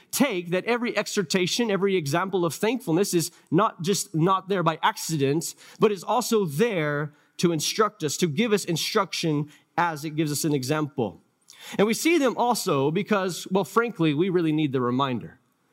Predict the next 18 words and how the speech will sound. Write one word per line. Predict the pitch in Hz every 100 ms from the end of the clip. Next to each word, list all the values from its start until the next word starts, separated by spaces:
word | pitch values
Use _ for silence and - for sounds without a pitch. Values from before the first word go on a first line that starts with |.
| _ -
We | 196 294
absolutely | 247 - 202 214 190 190
need | 214 226 175
the | 196
reminder | 180 180 180 175 160
within | 165 190 240
the | 233
Word | 202 196
of | 156
God | 165 170 165
from | 175
the | 170
examples | 139 185 220 226 180
and | 175
the | 185
exhortations | 202 202 180 190 165 - 160 151 - - -
to | - 196
be | 113 254 202 160 156